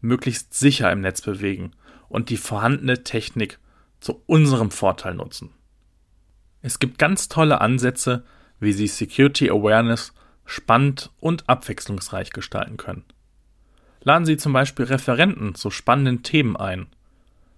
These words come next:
Verteilen Sie Security Gadgets wie ein U-S-B-Datenblocker oder Webcam-Aufkleber. Entwickeln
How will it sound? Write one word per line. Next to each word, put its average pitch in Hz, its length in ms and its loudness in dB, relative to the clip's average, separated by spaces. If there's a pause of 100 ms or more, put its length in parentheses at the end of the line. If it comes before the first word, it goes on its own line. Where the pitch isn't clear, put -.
(300)
Verteilen 160 420 2
Sie 143 260 4
Security 170 600 2
Gadgets 135 600 2 (320)
wie 131 440 0
ein 113 200 2
U-S-B-Datenblocker 123 1300 0
oder 117 400 2
Webcam-Aufkleber. 95 1080 -6 (920)
Entwickeln 185 640 2